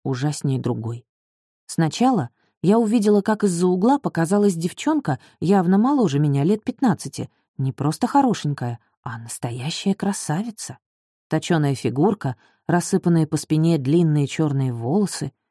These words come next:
Двигалась она легко и изящно. Она подошла к Нино, он обнял её за плечи, она подняла к нему лицо, и они стали целоваться.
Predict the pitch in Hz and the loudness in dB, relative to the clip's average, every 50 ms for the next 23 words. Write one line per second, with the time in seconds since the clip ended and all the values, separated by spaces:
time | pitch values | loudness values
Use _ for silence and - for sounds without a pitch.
0 | _ _ _ _ _ - 190 202 190 160 165 156 151 - - 147 147 151 139 131 | _ _ _ _ _ 2 2 4 4 2 2 0 0 0 0 0 0 0 0 0
1 | 127 - _ - - 254 311 302 - _ 202 220 226 220 202 175 156 160 131 117 | -2 -4 _ -2 0 0 0 -2 -2 _ -4 -2 -2 -2 -2 0 0 -2 -2 -4
2 | - - - 117 117 - _ _ _ _ _ _ _ _ _ _ _ _ _ - | -8 -10 -10 -10 -12 -14 _ _ _ _ _ _ _ _ _ _ _ _ _ 0
3 | 180 185 185 - 165 - 170 160 170 160 - - 160 143 - - - 143 131 123 | 2 4 4 2 2 0 0 0 0 -2 0 -2 -2 -2 -2 -2 -2 -2 -2 0
4 | 120 120 147 208 - - _ _ _ _ _ _ 247 262 240 185 - - 180 175 | 0 0 0 0 -2 -4 _ _ _ _ _ _ 2 2 2 2 2 2 0 0
5 | 151 143 147 139 135 127 127 147 147 131 127 123 120 127 104 - 113 113 120 131 | 2 2 0 0 2 2 2 2 2 0 0 -2 -2 -4 -4 -2 -4 -4 -4 -4
6 | - - 262 294 294 _ _ _ _ _ _ _ 240 247 233 190 151 - 170 160 | -2 -2 -2 -2 -2 _ _ _ _ _ _ _ 0 2 2 2 2 0 2 2
7 | 170 170 170 165 151 - - 156 151 147 147 139 143 139 - - - 254 285 330 | 4 4 4 2 0 0 0 2 2 4 4 2 2 0 -2 -2 0 2 2 2
8 | 330 - _ _ _ _ _ _ _ _ _ _ _ _ 165 165 170 190 254 311 | 0 -4 _ _ _ _ _ _ _ _ _ _ _ _ 0 2 2 2 2 0
9 | - - - 262 269 285 285 277 - - 277 285 285 277 233 196 185 185 - - | -4 -4 -2 -2 0 0 -2 -2 -2 0 2 2 2 2 2 2 0 -2 -4 -8
10 | - 185 | -10 -10